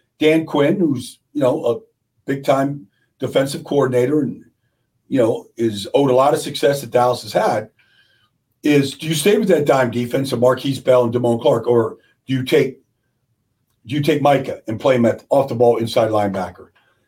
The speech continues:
and then put him on the edge and pass rush situations? They've been reluctant to do that.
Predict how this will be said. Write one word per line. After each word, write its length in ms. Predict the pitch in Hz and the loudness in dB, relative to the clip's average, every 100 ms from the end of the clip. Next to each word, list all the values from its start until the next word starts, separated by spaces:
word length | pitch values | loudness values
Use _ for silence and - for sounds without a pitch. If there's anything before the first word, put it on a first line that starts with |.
| _ 117 | _ -2
and 160 | 120 | 2
then 160 | 131 120 | 2 2
put 160 | 165 156 | 0 2
him 80 | |
on 140 | 139 135 | 2 2
the 160 | 123 | 2
edge 320 | 143 135 127 - | 4 4 0 -8
and 180 | 107 | -8
pass 300 | 101 139 123 | -4 -2 0
rush 220 | 123 113 - | 0 0 -4
situations? 720 | 107 135 175 196 - - - _ _ _ _ _ _ _ - | -6 0 0 0 -6 -14 -20 _ _ _ _ _ _ _ 0
They've 160 | 147 | 2
been 180 | 160 147 | 2 4
reluctant 420 | 147 175 185 170 | 4 4 2 -2
to 80 | 165 | -2
do 200 | 147 151 | 0 0
that. 240 | 123 - | 0 -4